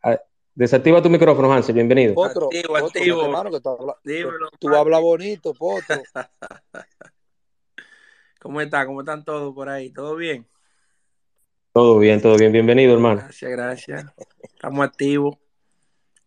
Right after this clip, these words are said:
Speaker 2: Hansel
Speaker 1: Eh,
Speaker 2: es
Speaker 1: Hans-
Speaker 2: el responsable de buscar que Ozuna, que él, él es que se mantiene el año entero hablando con todos esos caballos,
Speaker 3: Ya.
Speaker 2: para que estén aquí
Speaker 3: Eh,
Speaker 2: temprano.
Speaker 3: a finales de noviembre estamos todo el mundo allá, allá, desde Leury hasta
Speaker 2: Toma.
Speaker 3: todo el mundo,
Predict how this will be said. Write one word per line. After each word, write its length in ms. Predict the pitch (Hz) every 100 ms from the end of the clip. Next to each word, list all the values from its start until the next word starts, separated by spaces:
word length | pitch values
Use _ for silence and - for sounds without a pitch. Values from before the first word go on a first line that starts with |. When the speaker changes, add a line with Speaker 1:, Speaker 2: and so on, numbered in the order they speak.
| _ _ _ _
Speaker 2:
Hansel 320 | - 139 147 131
Speaker 1:
Eh, 60 |
Speaker 2:
es 60 | -
Speaker 1:
Hans- 200 | 185 175
Speaker 2:
el 60 | 170
responsable 800 | 170 156 - 165 143 131 123 123
de 100 | 127
buscar 440 | 123 117 135 143
que 120 | 156
Ozuna, 760 | 131 - 139 139 135 123 113 131 _ _ _ _ _
que 220 | - 127
él, 100 | 127 -
él 200 | 147 170
es 60 |
que 80 | 180
se 120 | 120
mantiene 420 | 180 170 165 175
el 60 | 165
año 180 | 165 165
entero 320 | 147 170 156
hablando 260 | 147 151 151
con 160 | 151
todos 140 | 139 156
esos 120 | 156
caballos, 400 | 147 127 110 123
Speaker 3:
Ya. 60 | - _
Speaker 2:
para 140 | _ 123
que 80 | 127
estén 240 | 120 139
aquí 200 | 147 139
Speaker 3:
Eh, 40 | 131
Speaker 2:
temprano. 400 | 127 135 101 92
Speaker 3:
a 120 | 143
finales 480 | 143 156 147 156 175
de 60 | 180
noviembre 460 | 175 175 185 175
estamos 340 | 170 175 175 170
todo 100 | 170
el 80 |
mundo 320 | 165 180 175 160
allá, 280 | 156 165
allá, 400 | 160 147 151 147 135
desde 240 | 135 131
Leury 500 | 135 165 185 170 165
hasta 680 | 156 143 139 135 127 123 123 _ _ _ _ _ _ _ _ _
Speaker 2:
Toma. 280 | 143 147 156
Speaker 3:
todo 60 |
el 60 | 175
mundo, 500 | 175 170 156 135